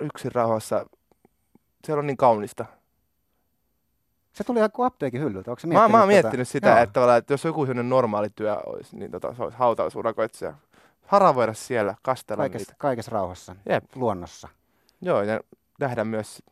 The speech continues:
Speaker 2: Rauhallisten
Speaker 1: elämän toinen
Speaker 2: ihmisten
Speaker 1: puoli.
Speaker 2: parissa. Joo, kyllä.
Speaker 1: Koska, niin, me nähdään se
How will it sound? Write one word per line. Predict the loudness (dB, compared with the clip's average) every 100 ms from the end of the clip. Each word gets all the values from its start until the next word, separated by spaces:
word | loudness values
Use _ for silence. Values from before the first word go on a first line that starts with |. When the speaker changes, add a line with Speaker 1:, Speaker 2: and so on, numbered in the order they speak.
| -18 -14
Speaker 2:
Rauhallisten | -6 0 4 6
Speaker 1:
elämän | 4 4
toinen | 4 4 4
Speaker 2:
ihmisten | 2
Speaker 1:
puoli. | 4 4 4
Speaker 2:
parissa. | -2 -10 _ _
Joo, | -4 -4 -6 -14
kyllä. | -18 -16 -18 _ _ _
Speaker 1:
Koska, | -20 -14 -8 -8 -8
niin, | -12 -12 -12 -16 _ _ -14
me | -10
nähdään | -6 -4
se | -4